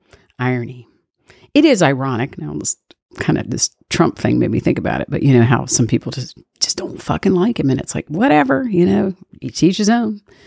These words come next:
But all the big companies that grew and prospered under him and his administration,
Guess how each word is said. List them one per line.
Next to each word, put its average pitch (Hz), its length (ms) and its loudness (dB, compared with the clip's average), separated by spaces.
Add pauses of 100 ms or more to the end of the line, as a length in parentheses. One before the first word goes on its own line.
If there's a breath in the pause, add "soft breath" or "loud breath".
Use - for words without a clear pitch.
(240 soft breath)
But - 300 2
all 311 120 4
the 349 80 2
big 269 240 2
companies 254 540 2
that - 140 0
grew 160 300 0
and 190 120 -2
prospered 180 500 0
under 196 220 0
him 202 260 -2
and 175 100 2
his 185 200 0
administration, 196 800 -2